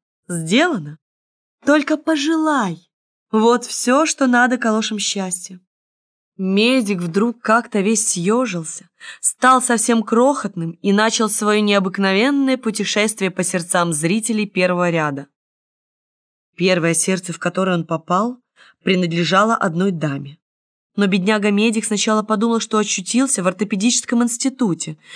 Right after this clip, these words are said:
где врачи лечат больных, удаляя различные опухоли и выправляя уродства. В комнате, куда вошёл медик, были развешаны многочисленные гипсовые слепки с этих уродливых частей тела.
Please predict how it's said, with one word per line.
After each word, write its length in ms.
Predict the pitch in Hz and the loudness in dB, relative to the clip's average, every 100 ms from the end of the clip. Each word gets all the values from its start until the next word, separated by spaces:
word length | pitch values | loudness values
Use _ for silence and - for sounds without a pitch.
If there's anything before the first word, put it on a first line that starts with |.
| - - | -14 -4
где 240 | 165 175 | 0 2
врачи 320 | 175 170 196 | 2 0 0
лечат 360 | 180 180 185 165 | 2 2 0 0
больных, 480 | 170 170 170 226 - | 0 2 2 0 -2
удаляя 400 | 170 185 185 185 | 0 2 4 4
различные 520 | 180 175 175 180 170 | 2 0 0 0 -2
опухоли 560 | - 208 214 202 202 | 2 0 0 -2 -2
и 180 | 185 196 | -2 -2
выправляя 480 | 170 175 175 175 180 | -2 -2 0 0 0
уродства. 640 | - 190 185 156 - 156 147 _ _ _ _ _ _ _ | -2 -4 -4 -4 -8 -10 -20 _ _ _ _ _ _ _
В 120 | - | -20
комнате, 440 | - 185 170 151 | -4 -2 -2 -4
куда 260 | 156 156 170 | -8 -4 -2
вошёл 300 | 165 - 160 | -2 -2 -4
медик, 500 | 151 175 196 160 - - - - | -2 -2 -4 -8 -16 -20 -20 -6
были 220 | 165 185 | -2 0
развешаны 540 | 180 180 170 185 190 175 | 2 0 0 -2 0 0
многочисленные 760 | 175 175 185 220 214 208 196 | 0 -2 -2 -2 -2 0 0
гипсовые 560 | 175 165 190 - 185 180 | 0 -2 -2 -2 0 0
слепки 540 | 175 190 185 180 - | -2 -2 -2 -4 -6
с 160 | 160 - | -4 -2
этих 360 | 170 170 - | -4 -6 -8
уродливых 520 | - 170 185 185 180 175 | -4 -2 0 -2 -4 -4
частей 420 | - - - 175 | -6 -4 -4 -4
тела. 440 | 175 185 156 147 | -2 -2 -2 -6